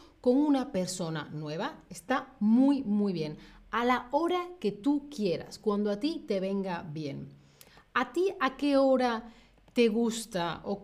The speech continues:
te gustaría recibir clases? ¿Más temprano? ¿A media mañana? ¿A mediodía?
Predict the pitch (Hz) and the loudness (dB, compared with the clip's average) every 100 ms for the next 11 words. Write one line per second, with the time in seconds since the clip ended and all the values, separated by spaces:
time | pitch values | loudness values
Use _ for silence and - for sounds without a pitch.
0 | - 262 226 233 220 - 226 214 233 233 | -4 0 2 2 -2 -4 0 2 4 4
1 | 202 175 175 196 - 180 185 - 160 139 | 4 0 -6 -6 -4 -4 -4 -6 -8 -8
2 | 139 160 143 - 220 254 254 - - 185 | -10 -12 -12 -4 -2 -2 -4 -10 -6 -4
3 | 185 311 320 320 330 320 - _ _ _ | -2 -2 -2 -4 -6 -10 -20 _ _ _
4 | - _ - 202 185 220 220 214 190 175 | -20 _ 0 0 2 2 2 2 0 -2
5 | 170 160 180 247 262 262 262 254 - - | -4 -2 0 0 0 0 -2 -6 -16 -20
6 | _ _ 156 160 165 156 156 156 262 277 | _ _ -8 -6 -4 -6 -6 0 4 4
7 | 269 269 | 2 -2